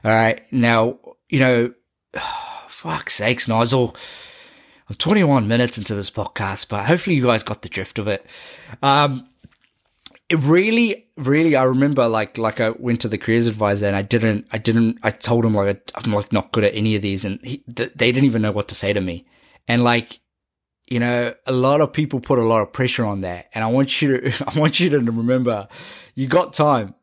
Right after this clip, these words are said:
all right? You got time, but if you stay still, nothing's gonna happen. I want you to try new things, try different things, experience people, have bigger conversations,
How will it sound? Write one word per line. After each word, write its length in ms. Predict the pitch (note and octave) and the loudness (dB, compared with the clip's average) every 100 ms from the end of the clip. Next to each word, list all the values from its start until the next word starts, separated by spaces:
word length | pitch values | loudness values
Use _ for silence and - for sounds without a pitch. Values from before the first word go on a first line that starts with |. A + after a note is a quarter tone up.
| - | -8
all 80 | A2 | -4
right? 160 | C3 C#3 | -2 -2
You 100 | B2+ | 0
got 240 | F3+ - | 0 0
time, 480 | - C#3+ C3 C#3 G3+ - | 0 2 2 0 -6 -8
but 200 | B2+ B2+ | -4 -4
if 160 | - | -4
you 60 | B2+ | -4
stay 360 | - - D#3+ | -4 0 0
still, 500 | D#3+ - D3 F3+ C4+ - _ - | 0 0 2 2 0 -8 _ -6
nothing's 400 | B2+ - A#2 - | -4 -4 -6 -4
gonna 160 | A2+ | -6
happen. 300 | A2 G#2+ G2+ | -6 -6 -6
I 60 | F#2 | -4
want 280 | A2+ C#3+ D3 | -2 -2 0
you 100 | C#3 | -2
to 60 | |
try 240 | - E3 E3+ | 0 0 2
new 180 | D#3+ | -2
things, 380 | D3+ E3 E3 C#3+ | -4 -2 0 -2
try 220 | - D#3+ | 0 0
different 400 | C#3+ D3+ D3 C3+ | 0 -2 -2 -4
things, 320 | - D3 C3+ - | -2 -2 -2 -6
experience 560 | - - D3+ D#3 C3+ | -10 -4 -2 0 -4
people, 340 | D3+ D3+ D3 C#3 | -8 -4 0 0
have 220 | D3 C3 | 0 0
bigger 180 | C#3+ C3 | -2 -2
conversations, 840 | - C#3 B2+ C3+ C3 - C#3 C3+ | -2 -2 -2 -2 -2 0 0 -2